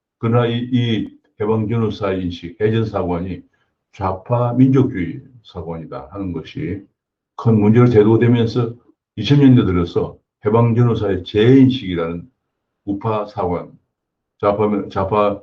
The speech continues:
민족주의 사관의 반론을 제시하는 우파 사관의 책이 나왔습니다마는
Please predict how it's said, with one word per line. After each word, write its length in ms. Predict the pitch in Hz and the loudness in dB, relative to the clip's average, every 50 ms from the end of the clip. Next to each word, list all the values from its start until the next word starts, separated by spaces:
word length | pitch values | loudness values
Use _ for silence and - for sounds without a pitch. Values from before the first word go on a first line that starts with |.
| _ _ | _ _
민족주의 500 | 107 110 113 104 98 92 - 98 95 87 | -2 0 0 0 -2 -4 -4 -6 -8 -8
사관의 520 | - 90 87 87 90 90 90 87 85 80 | -6 -6 -4 -4 -2 -2 -4 -4 -6 -6
반론을 440 | - 87 87 101 110 123 131 123 - | -6 -4 -2 0 2 4 4 4 4
제시하는 540 | 101 92 87 85 82 78 76 78 85 85 - _ _ _ _ _ _ _ | 0 -2 -4 -6 -8 -10 -10 -10 -12 -14 -16 _ _ _ _ _ _ _
우파 480 | - 90 87 85 - 101 98 95 95 92 90 - _ _ _ _ | -16 -14 -14 -10 -8 -6 -6 -6 -6 -8 -12 -18 _ _ _ _
사관의 480 | 95 95 90 87 90 90 90 87 87 | -10 -8 -6 -4 -4 -4 -4 -6 -6
책이 380 | - - - 101 98 95 - - | -6 -6 -6 -4 -4 -6 -8 -8
나왔습니다마는 1040 | 90 90 92 101 107 107 - 123 117 113 104 107 107 110 113 110 85 78 82 87 92 | -6 -4 -2 -2 -2 -2 -2 -4 -4 -2 -2 -2 -4 -4 -4 -6 -6 -8 -8 -10 -12